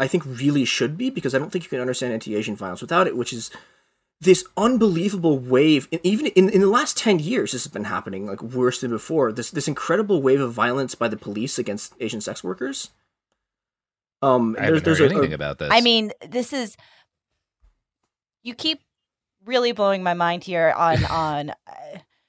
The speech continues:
Speaker 3: your ability to report things to us that, uh, I think most of us have not seen in the mainstream media. You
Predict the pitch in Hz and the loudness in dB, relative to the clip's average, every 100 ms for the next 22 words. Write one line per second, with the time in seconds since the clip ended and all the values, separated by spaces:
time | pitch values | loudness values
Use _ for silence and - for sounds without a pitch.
0 | _ - 226 285 233 233 220 196 202 190 | _ -10 2 2 6 6 6 2 0 2
1 | 226 202 208 190 - 190 170 175 - 87 | 2 2 0 -6 -4 0 0 0 -6 -6
2 | - 165 190 226 185 202 185 190 170 196 | -12 -6 -6 -6 -4 -2 -2 -6 -4 -2
3 | 160 170 160 - - 185 170 127 127 _ | -2 0 -2 -2 -14 -10 -8 -8 -12 _
4 | 180 156 151 143 - 139 143 135 120 120 | -8 -6 -6 -8 -8 -10 -8 -4 -4 -4